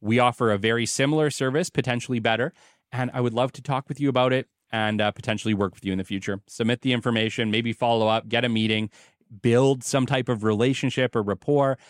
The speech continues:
And then the next time they're out for bid or they're looking, you're going to be number one in mind. So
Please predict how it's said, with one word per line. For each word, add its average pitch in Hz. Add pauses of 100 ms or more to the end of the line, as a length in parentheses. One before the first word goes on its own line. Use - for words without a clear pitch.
(380)
And 107
then 104
the 101
next 113
time 147
they're 123
out 123
for 110
bid 113
or 98
they're 98
looking, 113 (100)
you're 110
going 110
to 104
be 107
number 101
one 98
in 95
mind. 90
So 101